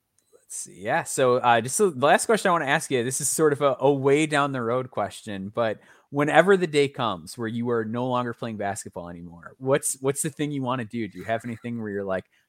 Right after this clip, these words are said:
I wanna do this? Or are you like, "I wanna be a basketball lifer. I wanna coach. I wanna do this and that." Like, what's,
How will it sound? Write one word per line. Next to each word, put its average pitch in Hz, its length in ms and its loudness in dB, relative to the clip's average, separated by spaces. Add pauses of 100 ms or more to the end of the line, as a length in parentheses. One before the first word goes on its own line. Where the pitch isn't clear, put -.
I 117 80 -2
wanna 113 160 -2
do 113 160 -6
this? 147 260 2
Or 156 240 4
are 160 60 2
you 156 200 -6
like, 147 340 0
"I 139 100 4
wanna 151 160 2
be 135 100 -2
a 123 40 -2
basketball 120 400 0
lifer. 123 440 -2
I 117 120 -6
wanna 107 260 -6
coach. 127 360 -6
I 113 40 -6
wanna 110 140 -6
do 107 160 -10
this 110 180 -10
and 110 100 -12
that." 120 180 -6
Like, 110 140 -12
what's, 139 320 0